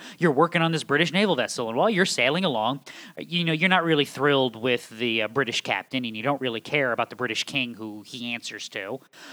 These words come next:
But on the horizon are some Spanish ships. And they start lobbing cannonballs at you. Do you have a fight with the Spaniards?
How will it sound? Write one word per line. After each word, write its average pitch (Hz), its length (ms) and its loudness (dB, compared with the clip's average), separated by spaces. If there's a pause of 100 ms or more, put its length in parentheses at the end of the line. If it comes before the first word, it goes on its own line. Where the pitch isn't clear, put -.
(140)
But 214 280 4
on 208 160 6
the 208 80 4
horizon 165 600 2
are 139 200 2
some 165 160 -6
Spanish 123 380 -4
ships. - 440 -4 (540)
And 202 100 4
they 302 60 4
start 247 180 4
lobbing 139 300 2
cannonballs 214 580 4
at 104 240 -4
you. 95 140 -8 (1300)
Do 151 80 -2
you 160 160 4
have 262 160 6
a 262 40 2
fight 247 220 6
with 247 80 -4
the - 80 -6
Spaniards? 269 580 -2